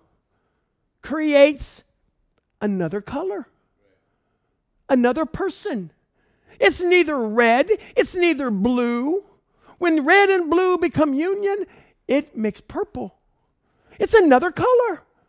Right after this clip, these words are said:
And I put David's diagram on here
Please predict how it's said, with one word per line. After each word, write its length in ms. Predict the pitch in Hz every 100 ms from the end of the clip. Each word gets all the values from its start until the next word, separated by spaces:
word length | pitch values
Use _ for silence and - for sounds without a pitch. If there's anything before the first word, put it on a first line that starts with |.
| _ _ _ _ _ _ _ _ _ _ _ _ _ _ _ _ _ _ _ _ _ _ _ _ _ _ _ _ _ _ _ _ _ _ _ _ _
And 140 | 233 233
I 80 |
put 320 | 226 - 381 -
David's 380 | 330 320 262
diagram 640 | 226 262 247 214 185 175 165
on 140 | 160
here 340 | 160 156 160